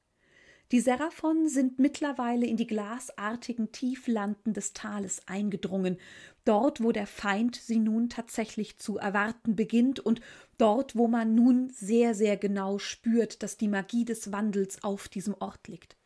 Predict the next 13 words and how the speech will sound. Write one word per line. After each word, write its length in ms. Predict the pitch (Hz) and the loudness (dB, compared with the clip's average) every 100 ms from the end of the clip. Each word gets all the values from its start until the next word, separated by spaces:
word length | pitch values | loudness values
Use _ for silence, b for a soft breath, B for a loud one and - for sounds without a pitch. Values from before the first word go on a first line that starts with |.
| B B B B B B B | B B B B B B B
Sie 160 | - 262 | 2 4
durchqueren 600 | 269 - - 254 254 240 | 4 0 -2 0 4 4
Sümpfe, 540 | 180 269 294 - 202 | 4 4 2 0 -2
die 280 | 170 180 185 | -2 -4 -4
aus 300 | - 202 - | -2 -4 -4
blubberndem 680 | - - 247 - 247 202 208 | -10 0 2 2 -2 -2 -6
Quecksilber 680 | - 220 240 - 233 196 170 | -6 -12 -12 -4 0 0 -2
bestehen, 720 | 175 - - 208 196 185 170 B B B B _ _ _ - | -6 -10 -6 -4 -2 -2 -4 B B B B _ _ _ -12
ziehen 440 | - 277 269 269 | -6 -2 2 2
an 220 | - 220 | 2 0
Bäumen 400 | 220 190 226 247 | 2 2 4 2
vorbei, 540 | 254 - 254 196 208 240 | 0 -2 -2 0 2 2
die 260 | 226 220 | 2 -2